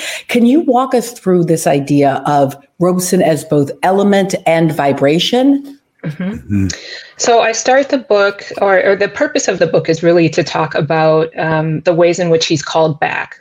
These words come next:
Speaker 2: the ways in which he becomes usable for people, that he does become a system, a technology of sorts that allows people
Speaker 3: Mm.
Speaker 2: to think and do and act as they otherwise may not for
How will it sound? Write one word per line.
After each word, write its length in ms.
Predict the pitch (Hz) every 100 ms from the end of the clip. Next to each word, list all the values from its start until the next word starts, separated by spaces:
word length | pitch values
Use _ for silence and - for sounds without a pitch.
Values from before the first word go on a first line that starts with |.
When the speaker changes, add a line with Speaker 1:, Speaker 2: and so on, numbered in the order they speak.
| -
Speaker 2:
the 100 | 170
ways 220 | 175 175
in 100 | 190
which 200 | 175 170
he 120 | 190
becomes 840 | 175 165 - 170 165 160 160 156 -
usable 800 | 170 185 208 208 165 160 151 143
for 200 | 160 156
people, 480 | - 151 - 143 165
that 200 | 165 165
he 80 |
does 260 | 190 247 269
become 380 | - - 160 147
a 40 |
system, 460 | - 175 - 160 160
a 60 |
technology 800 | 160 185 - 175 202 202 160 156
of 100 | 160
sorts 560 | - - 185 - - - - - - -
that 140 | 180
allows 420 | 180 180 180 196 -
people 580 | - 180 175 170 175 170
Speaker 3:
Mm. 60 |
Speaker 2:
to 200 | - 175
think 480 | 160 - 190 202 -
and 360 | 190 160 165 143
do 340 | 175 180 180 175
and 320 | 170 160 -
act 460 | 165 156 143 - -
as 220 | 170 165
they 140 | 175 165
otherwise 540 | 170 175 165 160 160
may 220 | 160 160
not 460 | 160 170 165 160 -
for 720 | - - 165 165 165 165 165